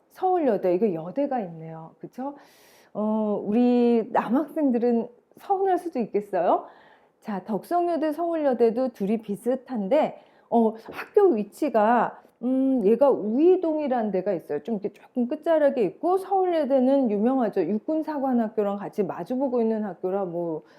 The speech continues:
뭐 되게 재밌나 봐요. 쌤도 뭐 잘은 모르지만 들은 얘기라 확실하지 않지만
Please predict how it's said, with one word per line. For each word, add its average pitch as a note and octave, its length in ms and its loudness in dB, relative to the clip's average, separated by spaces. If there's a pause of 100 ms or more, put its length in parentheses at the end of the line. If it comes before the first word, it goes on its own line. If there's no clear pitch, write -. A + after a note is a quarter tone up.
(300)
뭐 E3+ 340 -12
되게 A3 500 0 (200)
재밌나 A3 460 -2
봐요. E3 360 -8
쌤도 C#4+ 320 -4
뭐 F#3+ 160 -2
잘은 G3 320 -8
모르지만 G3+ 400 -4
들은 A#3 340 -2
얘기라 A3 360 -4
확실하지 F4+ 520 -2
않지만 A3 580 -2